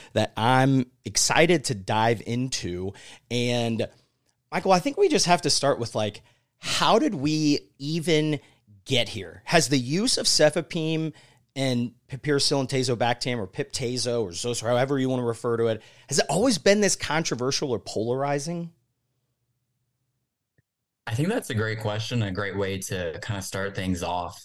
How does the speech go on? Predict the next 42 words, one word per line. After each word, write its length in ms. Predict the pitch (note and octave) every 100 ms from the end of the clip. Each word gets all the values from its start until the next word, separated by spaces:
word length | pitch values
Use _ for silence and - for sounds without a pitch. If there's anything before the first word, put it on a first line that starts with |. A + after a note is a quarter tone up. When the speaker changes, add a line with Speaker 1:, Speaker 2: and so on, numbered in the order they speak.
| A2
Speaker 2:
Um, 520 | G2 F#2+ F#2+ F#2 F#2+ - - -
so 100 | -
I 80 | C#3
don't 300 | D3 A#3+ C4+
think 180 | G3 D#3
it's, 260 | A#2+ - -
you 100 | A2
know, 260 | G2 -
always 420 | G2 G#2+ A2 F2+ F#2
been 440 | G2 F#2 F#2+ G#2 -
that 280 | E2 -
polarizing. 640 | - F#2 F2+ F2 F2+ F#2 G2
I 120 | G2
feel 280 | A2 A#2 G#2+ -
like 280 | A2+ A2 -
kind 180 | - A2
of 80 | A2+
within 300 | A2 G#2 G2+
maybe, 400 | G2 G2+ F#2+ F#2+ - _ _ -
I 60 |
don't 60 | G2
know, 80 | F#2+
the 60 |
past 640 | F#2+ - G2+ - - - - _
ten 380 | - G#2+ G2+ G2+
years 320 | F#2 G2 G2
or 80 | A2+
so 240 | A2 A#2 A2
is 140 | F#2+
really 320 | F#2 F#2+ F#2+
where 160 | F#2+ F#2
that 180 | F2+ -
question 500 | - F#2 - F#2+ F#2
has 120 | F#2
started 260 | G2+ G2
to 80 | G2
kind 220 | - G2
of 80 | F2
bubble 340 | F#2+ F#2+ F2+ F2+
up, 280 | G2 A2+
and 100 | G2
it's 260 | F2+ -